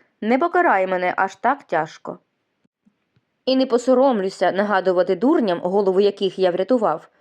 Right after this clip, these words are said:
що вони мені дещо завдячують. А тебе, ясна пані,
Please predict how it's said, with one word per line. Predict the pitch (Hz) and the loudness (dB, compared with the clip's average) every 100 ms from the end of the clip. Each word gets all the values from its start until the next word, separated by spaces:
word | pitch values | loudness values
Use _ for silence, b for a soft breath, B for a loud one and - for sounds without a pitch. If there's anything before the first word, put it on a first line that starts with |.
| _ | _
що | - - 262 | -12 0 2
вони | 262 247 | 2 2
мені | 240 277 | 2 2
дещо | 208 202 - | 0 0 -2
завдячують. | 220 226 247 285 - 160 - _ _ _ _ _ _ _ _ _ | -2 -2 0 -2 -4 -12 -14 _ _ _ _ _ _ _ _ _
А | - | -4
тебе, | 285 277 277 415 | 0 2 2 2
ясна | 202 196 202 | 2 0 -4
пані, | 185 175 170 | -2 -2 -4